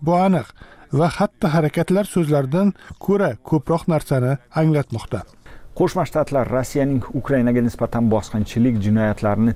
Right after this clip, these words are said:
Speaker 2: tergov qiluvchi xalqaro guruhdan chiqish niyatida,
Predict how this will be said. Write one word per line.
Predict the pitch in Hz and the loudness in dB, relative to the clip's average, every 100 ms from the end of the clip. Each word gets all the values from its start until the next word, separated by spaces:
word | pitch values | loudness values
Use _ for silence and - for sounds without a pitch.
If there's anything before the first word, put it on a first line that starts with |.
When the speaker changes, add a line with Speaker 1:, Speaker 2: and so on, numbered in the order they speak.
| - | 0
Speaker 2:
tergov | 123 123 131 117 | 2 2 2 0
qiluvchi | 110 - 135 98 - - | -4 -2 -4 -4 -4 -2
xalqaro | 117 - 110 131 117 | -2 0 2 2 2
guruhdan | 117 113 - 117 - | 0 -2 -2 -2 -2
chiqish | - 135 - | -2 -2 2
niyatida, | 123 120 - 131 | 2 2 2 2